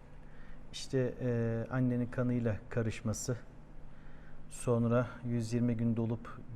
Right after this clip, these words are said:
can verilmesi, insan şeklini alması, biraz daha büyümesi, biraz daha büyümesi, biraz daha büyümesi. İşte şöyle.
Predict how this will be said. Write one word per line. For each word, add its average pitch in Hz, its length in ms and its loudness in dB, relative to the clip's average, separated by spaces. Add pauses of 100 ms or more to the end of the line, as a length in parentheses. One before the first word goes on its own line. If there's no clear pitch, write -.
can 120 340 4
verilmesi, 104 600 2 (840)
insan 131 460 4
şeklini 113 540 0
alması, 107 640 2 (1120)
biraz 117 300 2
daha 107 240 0
büyümesi, 107 680 0 (240)
biraz 120 340 4
daha 113 240 4
büyümesi, 107 600 2 (100)
biraz 123 340 6
daha 110 220 4
büyümesi. 107 460 0 (1300)
İşte - 240 -4
şöyle. 117 380 2